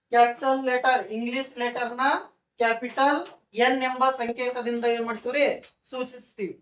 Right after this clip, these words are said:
ನೋಡ್ರಿ, ಅದೇ ತರನಾಗಿ ಪೂರ್ಣ ಸಂಖ್ಯೆಗಳು, ಪೂರ್ಣ ಸಂಖ್ಯೆಗಳು ಅಂತಂದೇಳಿ ಯಾವ ಕರಿತೀವ್ರಿ? ಪೂರ್ಣ ಸಂಖ್ಯೆಗಳು. ಇಂಗ್ಲಿಷ್ನಾಗ ಇದನ್ನ ಏನಂತಂದೇಳಿ ಕರಿತೀವ್ರಿ? ಹೋಲ್ ನಂಬರ್ಸ್, ಹೋಲ್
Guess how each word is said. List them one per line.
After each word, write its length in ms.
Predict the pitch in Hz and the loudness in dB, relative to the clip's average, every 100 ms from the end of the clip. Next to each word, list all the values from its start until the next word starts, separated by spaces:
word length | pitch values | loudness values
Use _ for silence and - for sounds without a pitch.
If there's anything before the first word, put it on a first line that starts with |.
| _ _ _ _ _ _ | _ _ _ _ _ _
ನೋಡ್ರಿ, 220 | 320 277 - | -2 0 2
ಅದೇ 160 | 262 320 330 | 8 8 8
ತರನಾಗಿ 500 | 294 277 262 262 285 311 311 _ _ _ _ _ | 0 2 6 4 4 0 -2 _ _ _ _ _
ಪೂರ್ಣ 280 | 269 311 320 311 | 2 4 4 2
ಸಂಖ್ಯೆಗಳು, 640 | 285 277 262 269 262 254 262 - _ _ _ _ _ _ | 0 -2 4 8 8 8 2 -6 _ _ _ _ _ _
ಪೂರ್ಣ 280 | 285 302 302 294 | -4 0 2 2
ಸಂಖ್ಯೆಗಳು 680 | - 269 262 254 254 254 254 | 2 2 4 2 2 0 -2
ಅಂತಂದೇಳಿ 520 | 254 - 262 247 240 | -10 -2 0 2 2
ಯಾವ 140 | 233 | 0
ಕರಿತೀವ್ರಿ? 460 | 226 220 220 226 247 | 0 -4 -4 -4 -4
ಪೂರ್ಣ 400 | - 220 233 233 277 330 _ _ _ _ - | -4 -4 -2 0 -2 -4 _ _ _ _ -4
ಸಂಖ್ಯೆಗಳು. 560 | 233 233 226 208 214 220 - _ _ _ _ _ _ | -4 0 0 2 4 2 -2 _ _ _ _ _ _
ಇಂಗ್ಲಿಷ್ನಾಗ 640 | 302 311 311 311 262 254 262 294 339 - _ - | -2 4 4 4 0 2 2 0 -2 -10 _ -10
ಇದನ್ನ 300 | 226 269 269 | 0 4 6
ಏನಂತಂದೇಳಿ 600 | 269 269 269 269 262 262 | 4 2 -2 2 2 0
ಕರಿತೀವ್ರಿ? 460 | 247 240 262 262 277 311 _ _ _ _ | -6 -6 -4 -4 -4 -8 _ _ _ _
ಹೋಲ್ 320 | 220 262 269 | 2 4 6
ನಂಬರ್ಸ್, 500 | 262 247 240 240 220 - _ _ _ _ _ _ _ _ _ _ _ _ _ _ _ _ _ _ _ _ _ | 2 0 0 -2 -4 -12 _ _ _ _ _ _ _ _ _ _ _ _ _ _ _ _ _ _ _ _ _
ಹೋಲ್ 440 | 214 233 254 285 | 2 2 2 0